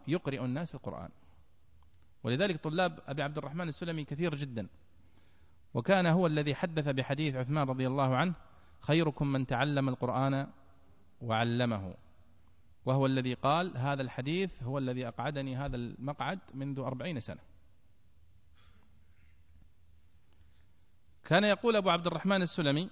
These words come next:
يحدث عن الصحابة، يقول: "حدثني الذين كانوا يقرؤوننا القرآن،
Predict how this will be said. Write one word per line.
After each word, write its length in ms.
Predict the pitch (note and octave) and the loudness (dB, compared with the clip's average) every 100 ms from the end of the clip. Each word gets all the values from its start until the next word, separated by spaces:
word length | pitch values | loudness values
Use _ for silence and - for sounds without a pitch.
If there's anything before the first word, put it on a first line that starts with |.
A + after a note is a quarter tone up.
| - - - - - | -12 -20 -20 -20 -12
يحدث 360 | A#2 G#3 F#3 D#3 | -4 -4 -2 -4
عن 120 | D3 | -4
الصحابة، 480 | C#3 C#3 C#3+ B2+ C3 | -4 -6 0 0 0
يقول: 260 | C3 E3+ D3 | -2 -2 -2
"حدثني 440 | D#3 G3 F#3 D#3+ | 0 2 2 2
الذين 380 | C#3 C#3 F3+ D3 | 0 0 0 0
كانوا 360 | E3 F3+ D#3+ | 0 0 0
يقرؤوننا 680 | C#3+ B2+ - C#3+ E3+ D#3 C3+ | -2 -4 -4 -2 2 4 4
القرآن، 440 | B2+ B2+ B2+ G#2+ | 2 0 0 0